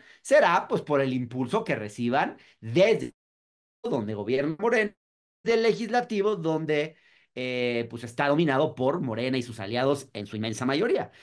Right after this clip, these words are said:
Y bueno, también el Poder Judicial podrá proponer algunos, pero claramente, pues, será una minoría en el Poder Judicial. Eh, entonces, el, el, el tipo de jueces, de magistrados que surjan, pues serán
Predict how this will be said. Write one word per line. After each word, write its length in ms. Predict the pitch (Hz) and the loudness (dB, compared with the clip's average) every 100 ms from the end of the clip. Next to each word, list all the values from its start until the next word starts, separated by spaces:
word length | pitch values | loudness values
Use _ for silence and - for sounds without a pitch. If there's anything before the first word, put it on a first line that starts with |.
| - | -6
Y 80 | 254 | 2
bueno, 220 | 294 233 | 4 4
también 320 | 175 151 165 | 2 4 4
el 100 | 180 | 4
Poder 180 | 175 135 | 2 -2
Judicial 420 | 135 151 135 135 | 0 -2 0 -2
podrá 260 | 135 113 117 | -4 -6 -4
proponer 380 | 131 113 120 151 | -4 -2 0 2
algunos, 540 | 180 233 220 180 - - - _ | 2 2 4 2 0 -12 -20 _
pero 380 | 185 190 - - | 6 6 4 0
claramente, 680 | 147 151 185 185 160 147 165 | 2 2 2 2 -2 -2 -6
pues, 380 | - 131 127 _ _ _ | -4 -8 -8 _ _ _
será 520 | - 127 120 131 151 - | -8 -2 2 2 0 -2
una 260 | 135 135 | 0 2
minoría 420 | 131 117 120 196 110 | 2 0 0 0 -2
en 60 | |
el 120 | 101 | -6
Poder 200 | 101 107 110 | -6 -6 -4
Judicial. 540 | 113 104 131 95 - - _ - _ | -6 -4 -2 -4 -6 -20 _ -20 _
Eh, 280 | - 107 110 | -8 -4 -2
entonces, 480 | 113 135 147 143 135 | -2 -2 0 -2 -4
el, 240 | 120 117 117 | -4 -4 -2
el, 380 | 117 113 110 104 | -2 -2 -4 -6
el 420 | 110 104 104 87 - | -6 -6 -8 -8 0
tipo 380 | 208 175 131 98 | 0 2 -2 -2
de 100 | 92 | -4
jueces, 760 | 139 175 190 175 131 127 107 | 0 2 4 0 0 0 0
de 340 | 107 95 90 - _ | -4 -6 -10 -18 _
magistrados 800 | 117 113 113 - 143 151 160 196 | -6 -6 -8 -6 -2 2 2 2
que 120 | 160 | 0
surjan, 400 | - 185 - 269 | 4 2 4 -2
pues 140 | - 175 | -2 -2
serán 500 | 123 113 113 147 | -2 0 0 -2